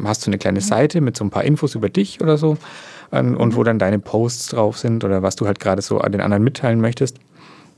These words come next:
Speaker 1: Wenn du es jetzt nur auf deinem Computer speicherst, dann hast du natürlich sofort das Problem, dass wenn dein Computer für jemand anderes gerade nicht erreichbar ist, weil er vielleicht, weil du ihn vielleicht ausgeschaltet hast oder hast, du hast gerade kein Netz oder so, ne,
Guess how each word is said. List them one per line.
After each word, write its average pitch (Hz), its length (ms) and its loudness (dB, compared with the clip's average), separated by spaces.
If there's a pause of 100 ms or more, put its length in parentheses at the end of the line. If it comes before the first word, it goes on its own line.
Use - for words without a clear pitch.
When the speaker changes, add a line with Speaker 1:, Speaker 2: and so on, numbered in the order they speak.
(500)
Speaker 1:
Wenn 107 100 4
du 110 60 4
es 104 60 0
jetzt 113 180 -2
nur 127 120 4
auf 120 100 -4
deinem 113 220 2
Computer 139 360 0
speicherst, 139 640 -4 (720)
dann 110 520 2
hast 120 160 -2
du 131 40 2
natürlich 131 420 0
sofort 110 440 -2
das 135 100 -2
Problem, 117 480 0
dass 110 280 -2 (1600)
wenn 117 280 4
dein 107 200 2
Computer 135 360 2
für 135 160 -2 (280)
jemand 117 280 0
anderes 127 440 0
gerade 107 540 0 (180)
nicht 120 240 0
erreichbar 135 480 2
ist, 156 160 -4
weil 107 140 0
er 107 60 -2
vielleicht, 101 340 -2
weil 104 100 0
du 101 60 -2
ihn 104 60 -4
vielleicht 107 200 0
ausgeschaltet 139 560 0
hast 147 260 -4
oder 104 180 0
hast, 110 240 -4
du 107 80 2
hast 110 160 -4
gerade 107 180 -2
kein 110 180 0
Netz 117 240 0
oder 143 180 2
so, 147 200 0
ne, 135 180 2